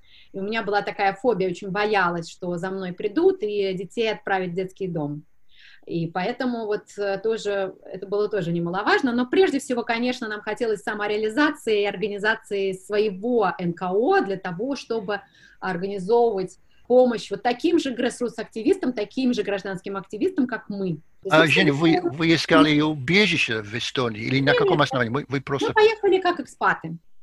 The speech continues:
Speaker 1: То есть
Speaker 2: Мгм.
Speaker 1: у нас был готовый проект, э, у нас, э, были идеи по поводу его финансирования, мы нашли очень хороших партнеров в Эстонии и, э, очень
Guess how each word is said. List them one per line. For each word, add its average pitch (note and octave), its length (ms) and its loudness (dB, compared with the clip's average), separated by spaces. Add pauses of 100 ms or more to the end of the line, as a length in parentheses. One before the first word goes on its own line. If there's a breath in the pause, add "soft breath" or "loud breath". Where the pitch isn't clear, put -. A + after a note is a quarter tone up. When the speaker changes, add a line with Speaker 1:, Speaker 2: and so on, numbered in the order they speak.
(400)
Speaker 1:
То G#3+ 60 2
есть - 140 0
Speaker 2:
Мгм. B3 120 -6
Speaker 1:
у - 20 0
нас B3 160 -2
был G#3+ 140 0
готовый G#3 380 0
проект, D4+ 600 0
э, G#3+ 260 0
у A3 120 0
нас, G#3 400 -4
э, G3 300 4
были G#3+ 280 4
идеи G3+ 240 2
по F#3 140 -2
поводу F#3 300 -2
его F#3 60 0
финансирования, D4+ 840 4
мы B3+ 80 2
нашли A3 260 -4
очень G3+ 140 -2
хороших G3+ 400 -4
партнеров F4 640 2
в - 20 -4
Эстонии B3+ 640 -2 (300)
и, G#3 160 -2
э, G3 400 -2
очень G#3 380 -2